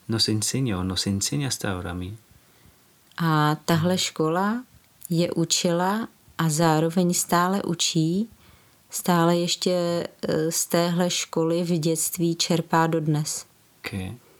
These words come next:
Speaker 1: cada, cada minuto es único y esencial.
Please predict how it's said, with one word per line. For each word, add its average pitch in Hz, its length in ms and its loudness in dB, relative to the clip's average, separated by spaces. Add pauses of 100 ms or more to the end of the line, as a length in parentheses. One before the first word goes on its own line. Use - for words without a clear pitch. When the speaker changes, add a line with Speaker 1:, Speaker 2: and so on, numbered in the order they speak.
(100)
Speaker 1:
cada, 107 640 -2
cada 117 220 -2
minuto 104 500 -2
es 92 440 -10 (600)
único 101 540 -4 (280)
y 92 60 -4
esencial. 87 500 -8